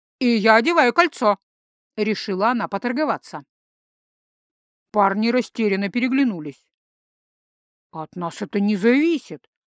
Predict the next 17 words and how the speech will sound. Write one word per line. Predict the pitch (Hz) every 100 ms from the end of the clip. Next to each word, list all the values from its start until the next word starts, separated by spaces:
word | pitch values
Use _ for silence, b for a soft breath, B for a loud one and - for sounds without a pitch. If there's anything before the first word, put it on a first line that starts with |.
| -
наконец | 202 214 170 143
сказал | - 262 240 170
первый. | - 196 139 120 _ _ _ _ _ _ _ _
«Но | 160 165
если | 156 190 -
вы | 202 196
останетесь | 202 - 208 202 180 190
здесь, | 156 147 254 - _ _ _ -
то | 196
и | 180
того | - 170 139 156
не | 214
будет. | 226 262 277 _ _ _ _ _ -
Вы | 139 190 208 202
отказываетесь?» | 233 - 415 320 190 156 - 139 _ _ _ _ _ _ _ _ _ _ _ -
Кристина | 381 - 247 220
скривилась. | 214 - 269 190 151 135